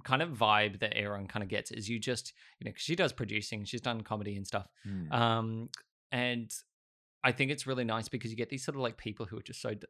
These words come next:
Speaker 1: like, mellow
Speaker 2: Hmm.
Speaker 1: and very down to earth, and everyone kind of just doing this insanity.
Speaker 2: Yeah.
Speaker 1: That, because we all like, we all like weird stuff.
Speaker 2: Hmm.
Speaker 1: So it's, it's very natural. And, you know, I, I think what Sophia loves to do is, like, dress us up. And, like,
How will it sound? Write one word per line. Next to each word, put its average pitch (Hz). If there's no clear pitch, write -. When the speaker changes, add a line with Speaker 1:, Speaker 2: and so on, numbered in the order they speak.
Speaker 1:
like, 107
mellow 101
Speaker 2:
Hmm. 90
Speaker 1:
and 113
very 107
down 101
to 101
earth, 107
and 110
everyone 107
kind 107
of 101
just 110
doing 101
this 104
insanity. 107
Speaker 2:
Yeah. 92
Speaker 1:
That, 127
because 131
we 131
all 143
like, 127
we 139
all 175
like 180
weird 127
stuff. -
Speaker 2:
Hmm. 123
Speaker 1:
So 139
it's, 135
it's 120
very 131
natural. 117
And, 110
you 110
know, 110
I, -
I 117
think 123
what 127
Sophia 113
loves 104
to 107
do 104
is, 113
like, 107
dress 107
us 104
up. 101
And, 107
like, 104